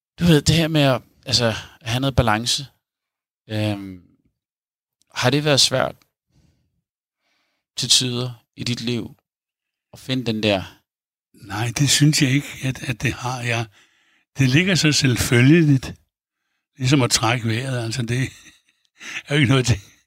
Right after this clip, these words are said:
Speaker 2: tænker, hvis man skulle tænke over det hver gang. Øhm,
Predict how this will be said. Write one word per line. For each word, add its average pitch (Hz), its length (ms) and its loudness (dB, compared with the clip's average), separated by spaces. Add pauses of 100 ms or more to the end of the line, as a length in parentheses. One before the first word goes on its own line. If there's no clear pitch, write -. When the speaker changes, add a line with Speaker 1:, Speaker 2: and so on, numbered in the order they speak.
(320)
Speaker 2:
tænker, 156 180 0
hvis 135 100 4
man 131 100 4
skulle - 200 -2
tænke 135 300 0
over 120 160 2
det 113 100 -2
hver 117 200 -2
gang. 120 260 -2 (720)
Øhm, 117 380 0